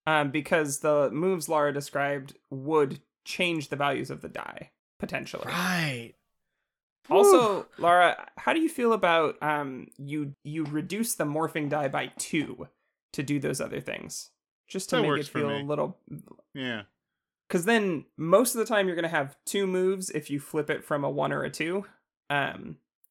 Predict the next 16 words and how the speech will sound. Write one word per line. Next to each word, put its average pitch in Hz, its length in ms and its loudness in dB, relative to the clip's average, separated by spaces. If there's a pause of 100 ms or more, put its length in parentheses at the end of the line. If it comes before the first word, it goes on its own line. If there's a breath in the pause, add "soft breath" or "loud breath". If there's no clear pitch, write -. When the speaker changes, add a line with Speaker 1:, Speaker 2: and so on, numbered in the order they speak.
(220)
Speaker 1:
and 151 160 0
then 151 160 0
only 170 380 2
on 151 100 0
a 143 60 -2
very 147 260 0
lucky 143 420 -2
occasion, 147 720 -4 (120)
one 160 280 0
third 147 220 0
of 139 80 -8
the 139 80 -8
time 143 280 -6
will 143 120 -6
you 147 120 -6
have, 143 280 -8